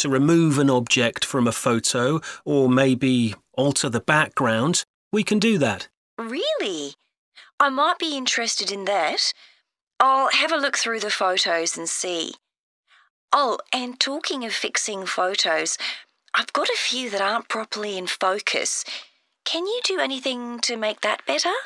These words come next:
Speaker 1: No, I'm afraid that's one thing we can't do.
Speaker 2: Okay.
Speaker 1: Any other information I can give you?
Speaker 2: Uh,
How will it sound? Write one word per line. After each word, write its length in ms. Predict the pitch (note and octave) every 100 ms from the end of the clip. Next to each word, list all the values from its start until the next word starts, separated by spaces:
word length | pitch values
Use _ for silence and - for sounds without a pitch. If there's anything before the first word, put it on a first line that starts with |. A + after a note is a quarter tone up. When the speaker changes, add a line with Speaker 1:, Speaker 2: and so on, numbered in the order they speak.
| - _ _ _ -
Speaker 1:
No, 840 | E3+ E3+ F3 F3 E3 C#3 B2+ A#2+
I'm 120 | C#3+ D3+
afraid 380 | - F#3 E3
that's 300 | F3 E3 -
one 180 | E3 D3
thing 240 | C#3 D3 C3+
we 160 | B2+
can't 340 | B2 C3+ B2 G#2+
do. 280 | A#2+ A2 - - - _ - - - - G3
Speaker 2:
Okay. 440 | G3 - - E3 _ _ _ _ -
Speaker 1:
Any 260 | G#3 G3+ G#3
other 260 | G3 G3
information 640 | G3 F#3+ F#3+ G3 - G3+
I 80 | G3
can 200 | F#3+ G3
give 180 | G3 F3+
you? 240 | A3 A#3+ - - _ _ _ _ _ -
Speaker 2:
Uh, 760 | A3+ A3+ A3+ A3+ A3 A3+ A3+